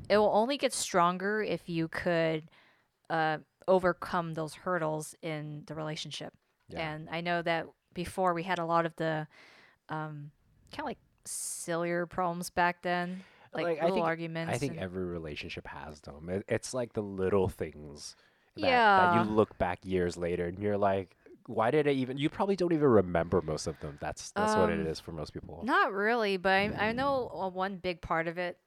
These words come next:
Speaker 1: uh, our argument was, like, how are we balancing our time? And I would usually focus a lot of my time on work. And,
Speaker 2: Yeah.
Speaker 1: and for you, it was more about the relationship.
Speaker 2: Yeah, because for
Speaker 1: And
Speaker 2: me, like, I th-, I think it was just that period of my life when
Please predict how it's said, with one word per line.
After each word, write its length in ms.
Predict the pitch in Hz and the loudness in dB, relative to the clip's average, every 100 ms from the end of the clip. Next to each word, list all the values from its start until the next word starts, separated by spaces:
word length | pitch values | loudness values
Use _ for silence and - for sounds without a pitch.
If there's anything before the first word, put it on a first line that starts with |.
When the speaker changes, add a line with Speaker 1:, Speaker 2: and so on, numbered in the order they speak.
| - | -8
Speaker 1:
uh, 200 | 160 151 | -6 -4
our 220 | 160 156 156 | -4 -6 -6
argument 480 | 156 156 165 165 | -8 -8 -8 -8
was, 160 | 160 156 | -8 -8
like, 280 | 160 160 - _ _ - | -8 -10 -14 _ _ -20
how 280 | - 202 | -2 0
are 80 | 208 | 0
we 100 | 202 | 0
balancing 480 | 180 165 170 175 165 | 0 0 0 -4 -6
our 80 | 156 | -8
time? 340 | - 170 160 | -6 -4 -4
And 160 | 160 160 | -4 -4
I 120 | 165 | -4
would 180 | 160 156 | -4 -4
usually 340 | 156 - 160 | -6 -4 -6
focus 540 | 156 160 156 160 170 - | -2 -2 -2 -4 -4 -6
a 60 | 156 | 0
lot 200 | 160 160 | 0 0
of 100 | 165 | -4
my 120 | 156 | -8
time 260 | - 160 | -6 -6
on 160 | 156 151 | -6 -6
work. 420 | 151 175 - - _ _ _ - | -4 -4 -6 -18 _ _ _ -8
And, 440 | 165 165 160 165 | -2 0 -2 -2
Speaker 2:
Yeah. 380 | 175 98 104 85 | 0 2 2 2
Speaker 1:
and 160 | 170 175 | -2 -4
for 120 | 185 | -4
you, 560 | 170 175 180 175 175 - _ | -2 0 2 0 -2 -6 _
it 80 | 170 | -2
was 180 | 170 160 | -2 -2
more 260 | 170 170 165 | -4 0 0
about 340 | 156 160 160 | 0 0 -2
the 100 | 160 | -6
relationship. 680 | 160 156 165 180 - 190 185 _ _ _ - - - | -6 -6 -6 -8 -2 -2 -2 _ _ _ -20 -20 -8
Speaker 2:
Yeah, 440 | 85 95 120 87 76 _ - | -4 -4 -4 -8 -14 _ -10
because 200 | 101 175 | -4 -2
for 160 | 131 | -2
Speaker 1:
And 100 | 107 | -4
Speaker 2:
me, 280 | 104 123 107 | -4 -2 -2
like, 340 | 87 82 78 - _ _ | -2 -4 -6 -14 _ _
I 100 | 107 | -4
th-, 140 | 101 107 | -2 -2
I 80 | |
think 160 | 107 117 | -2 -2
it 40 | |
was 100 | 120 | -4
just 160 | 101 101 | -6 -6
that 140 | 92 | -6
period 260 | - 95 90 | -6 -8 -8
of 80 | 80 | -10
my 140 | 78 | -10
life 400 | 80 82 87 - - | -8 -6 -6 -8 -12
when 280 | 90 80 | -12 -12